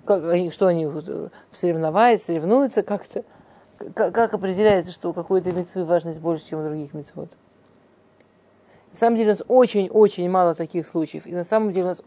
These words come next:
очень мало информации. Достаточно для того, чтобы сказать, вот эта мицва важнее, вот эта мицва менее важна.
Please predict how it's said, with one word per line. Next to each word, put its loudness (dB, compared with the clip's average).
очень 2
мало 0
информации. -6
Достаточно 4
для -8
того, 0
чтобы -10
сказать, -2
вот -8
эта -2
мицва -2
важнее, 2
вот 0
эта -6
мицва -2
менее -2
важна. -12